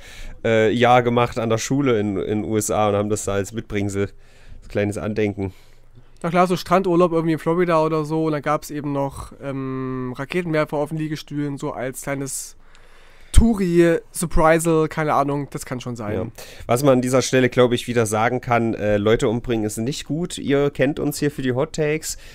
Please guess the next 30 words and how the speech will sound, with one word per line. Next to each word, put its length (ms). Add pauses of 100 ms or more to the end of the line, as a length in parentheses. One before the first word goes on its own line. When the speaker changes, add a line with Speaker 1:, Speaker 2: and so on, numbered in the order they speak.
(140)
Speaker 1:
Bitte 200
unterlasst 520
das. 240
Ich 140
bin 120
dafür, 220
dass 180
ihr 60
euch 120
jetzt 200
mal 140
die 160
Hand 360
gebt 480 (380)
und 160
dann 260
wird 120
erstmal 280
Speaker 2:
Mhm. 40
Speaker 1:
ein 20
Stuhlkreis 680
gemacht 340
und 60
dann 80
wird 120
es 100
mal 100
ausdiskutiert 840
und 80
dann 240